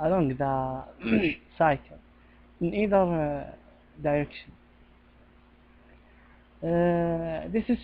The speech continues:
four, uh, steps, uh, on the working principle. First, uh, indicate. This stroke of the, uh, piston begins at top dead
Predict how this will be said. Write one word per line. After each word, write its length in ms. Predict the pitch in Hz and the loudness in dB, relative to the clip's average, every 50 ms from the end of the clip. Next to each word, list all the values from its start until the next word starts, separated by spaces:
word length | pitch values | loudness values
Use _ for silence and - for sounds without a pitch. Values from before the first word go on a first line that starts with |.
| - - | -4 -2
four, 400 | 220 220 208 208 196 190 185 180 | 2 2 4 4 4 4 4 2
uh, 80 | 180 180 - - | 2 0 -2 -2
steps, 200 | - 208 196 151 139 139 143 147 | 0 0 2 2 0 -4 -8 -8
uh, 680 | 143 139 139 135 135 135 135 135 - - - - - 147 | -8 -8 -10 -12 -14 -16 -18 -20 -20 -20 -20 -10 -6 -4
on 160 | 143 143 139 | -2 -2 -2
the 60 | 143 | -4
working 540 | 139 147 170 175 165 - - 165 160 151 143 | -2 -2 -2 -2 -2 -2 -2 -2 -2 -2 -2
principle. 520 | 151 156 156 151 - - 143 135 135 131 - _ - - - - - - - - - - - _ - - - - - - - - - _ _ _ _ _ - - - - - - | -2 -2 -2 -4 -6 -12 -18 -18 -18 -20 -20 _ -20 -20 -20 -20 -20 -20 -20 -20 -20 -20 -20 _ -20 -20 -20 -20 -20 -20 -20 -20 -20 _ _ _ _ _ -20 -20 -20 -20 -8 -2
First, 240 | - 214 247 240 - - - - - | 0 2 2 2 0 -2 -10 -10 -4
uh, 720 | 170 170 165 160 160 160 160 156 160 160 156 156 151 143 135 - - | -2 -2 0 -2 -2 -4 -6 -6 -6 -6 -6 -8 -8 -10 -12 -8 -6
indicate. 520 | 170 190 185 196 185 - 190 170 147 139 - - - _ - - - - - - - - - - - - | -2 0 0 0 0 0 0 -2 -2 -2 -6 -14 -20 _ -20 -20 -20 -20 -20 -20 -20 -20 -20 -20 -8 -6
This 120 | 220 208 - 220 185 - | -6 -4 -4 -6 -8 -4
stroke 300 | - 233 247 240 240 - | 0 2 2 2 2 -2
of 100 | 180 165 - | -4 -4 -2
the, 120 | 156 160 | 0 0
uh, 520 | 160 156 151 147 147 143 143 139 139 135 131 127 120 - - - 151 147 | 2 2 2 0 -2 -2 -2 -4 -6 -8 -12 -14 -18 -20 -20 -20 -16 -8
piston 520 | 151 185 185 185 - - 185 185 180 165 | -6 -4 -6 -6 -6 -4 -2 0 0 0
begins 500 | 156 160 160 170 185 185 190 175 165 170 - - | 0 0 0 0 0 0 0 0 -2 -4 -10 -8
at 200 | - 175 185 180 175 - - | -4 -2 -2 -2 -4 -6 -4
top 240 | - 185 175 160 156 | -2 -2 -2 -2 0
dead 240 | 180 180 180 170 | 0 0 0 0